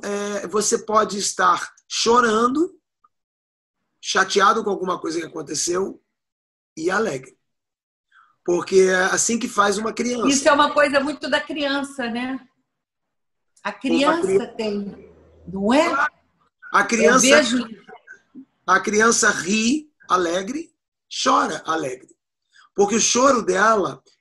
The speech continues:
Speaker 1: é um desagrado, mas ela tem tanta força vital, ela quer tanto as
Speaker 2: Uhum.
Speaker 1: coisas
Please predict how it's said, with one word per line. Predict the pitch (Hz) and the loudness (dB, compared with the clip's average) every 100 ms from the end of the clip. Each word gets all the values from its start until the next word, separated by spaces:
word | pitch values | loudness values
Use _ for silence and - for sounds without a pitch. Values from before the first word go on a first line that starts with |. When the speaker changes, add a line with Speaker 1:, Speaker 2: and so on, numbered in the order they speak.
| - | -4
Speaker 1:
é | 190 | -2
um | 226 196 | 0 -2
desagrado, | 190 214 262 220 226 202 147 135 - _ _ - | -4 0 0 2 4 2 -2 -12 -20 _ _ -2
mas | 196 220 | 0 4
ela | 226 | 2
tem | 226 226 226 | 0 -6 -4
tanta | 262 302 269 233 | -4 -2 -2 -2
força | - 220 220 - 202 165 | -2 -2 -2 0 -2 -2
vital, | 165 - 185 185 139 - _ _ _ - | -4 -4 -2 0 -4 -10 _ _ _ -4
ela | 180 190 | 0 0
quer | 226 220 - | 0 -2 0
tanto | 269 254 196 | 0 0 -2
as | 175 | 0
Speaker 2:
Uhum. | 180 | 4
Speaker 1:
coisas | 202 170 | 4 4